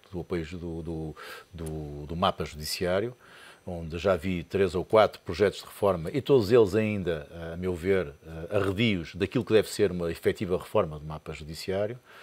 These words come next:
Vi a instalação de alguns tribunais que me deixam, enfim, a maior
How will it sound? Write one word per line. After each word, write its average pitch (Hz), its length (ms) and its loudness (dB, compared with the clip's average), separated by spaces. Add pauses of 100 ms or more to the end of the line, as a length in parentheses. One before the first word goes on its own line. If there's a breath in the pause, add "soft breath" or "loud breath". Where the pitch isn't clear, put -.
(440 loud breath)
Vi 135 340 2
a 104 80 0
instalação 110 480 4
de 104 80 6
alguns 104 220 4
tribunais 101 420 0
que - 100 -12
me 90 120 -6
deixam, 92 340 -2
enfim, 87 220 -12
a 85 40 -10
maior 90 360 -6